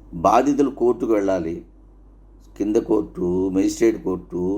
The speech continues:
సెషన్స్ కోర్టు, హైకోర్టు, సుప్రీంకోర్టు. ఎలా వెళ్ళగలరు? ఒక్కసారి ఛార్జ్ షీట్ పడిన తర్వాత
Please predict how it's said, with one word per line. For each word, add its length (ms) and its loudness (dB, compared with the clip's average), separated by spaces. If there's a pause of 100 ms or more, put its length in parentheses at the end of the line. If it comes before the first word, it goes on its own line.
(120)
సెషన్స్ 380 -4
కోర్టు, 460 -4 (680)
హైకోర్టు, 680 2 (200)
సుప్రీంకోర్టు. 800 -4 (2000)
ఎలా 160 2
వెళ్ళగలరు? 460 -2 (3000)
ఒక్కసారి 520 2
ఛార్జ్ 260 0
షీట్ 240 -2
పడిన 320 -2
తర్వాత 340 -4